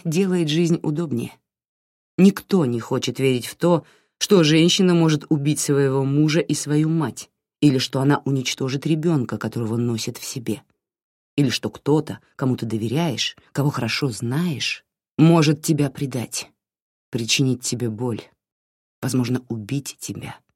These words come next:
Никто не хочет об этом думать. Это слишком тяжело, слишком больно.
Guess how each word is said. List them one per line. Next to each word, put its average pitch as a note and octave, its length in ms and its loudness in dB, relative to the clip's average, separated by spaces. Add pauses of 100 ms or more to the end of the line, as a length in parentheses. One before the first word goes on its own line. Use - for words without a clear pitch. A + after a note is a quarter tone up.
(800)
Никто D3 520 4
не C#3 120 4
хочет B2+ 480 -4
об B2 220 -8
этом A#2 300 -8
думать. A#2+ 440 -10 (600)
Это B2+ 200 0
слишком A2 380 -6
тяжело, A2 440 -6 (460)
слишком C#3+ 540 -4
больно. A2+ 420 -8